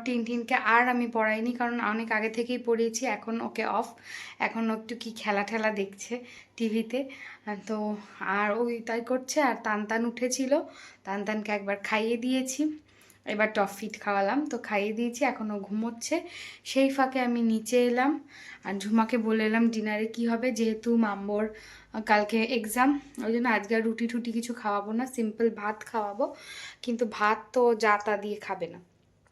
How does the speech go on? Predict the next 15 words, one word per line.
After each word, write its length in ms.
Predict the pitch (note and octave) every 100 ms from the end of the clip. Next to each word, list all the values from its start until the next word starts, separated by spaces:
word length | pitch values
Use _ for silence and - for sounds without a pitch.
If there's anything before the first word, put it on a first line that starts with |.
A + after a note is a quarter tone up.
| _ _ - -
তাই 180 | G3 F#3+
বললাম 460 | G3 G3 G3 G#3 G#3
যে 220 | G#3 G#3
ডিমের 380 | F#3+ A#3 A#3+ A3
ঝোল 300 | - A#3 A#3 - - -
সকালে 420 | - B3 A3+ G#3+
খেয়েছে, 540 | G#3+ - F#3+ F#3 G#3+ A#3+ -
লাঞ্চে 480 | G#3+ G#3+ G#3+ G#3 A3+
আমরা 200 | G#3+ G#3+
ডিম 260 | G3+ G#3+ G#3
খেয়েছি, 520 | - G3+ F#3 A3+ A#3 - - - -
ঝুমাই 300 | A3+ A#3+ A#3+
করেছিল। 540 | A#3 G3+ F#3 - G3 C4+ - - - - - - - _ -
তো 60 | A#3+
এখন 560 | A3+ - - D4+ F4